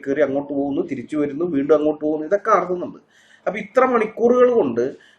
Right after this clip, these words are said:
ഒരു ഭൗതിക വസ്തുവിന് സഞ്ചരിക്കാവുന്ന ഏറ്റവും കൂടിയ സ്പീഡിൽ സഞ്ചരിച്ചാലും നമ്മുടെ അടുത്ത ഗ്രഹമായ ചൊവ്വ പോയിട്ട്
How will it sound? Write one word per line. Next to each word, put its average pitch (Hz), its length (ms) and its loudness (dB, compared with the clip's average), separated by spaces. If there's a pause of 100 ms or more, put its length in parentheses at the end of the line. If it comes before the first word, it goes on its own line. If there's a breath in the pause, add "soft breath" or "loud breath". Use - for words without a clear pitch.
(140)
ഒരു 180 120 4
ഭൗതിക 190 480 4
വസ്തുവിന് 208 520 4
സഞ്ചരിക്കാവുന്ന 190 1000 2
ഏറ്റവും 214 760 2
കൂടിയ 202 380 2
സ്പീഡിൽ 196 460 0
സഞ്ചരിച്ചാലും 156 880 0 (340 loud breath)
നമ്മുടെ 180 480 4
അടുത്ത 160 340 0
ഗ്രഹമായ 165 760 2 (240)
ചൊവ്വ 214 320 4
പോയിട്ട് 127 420 0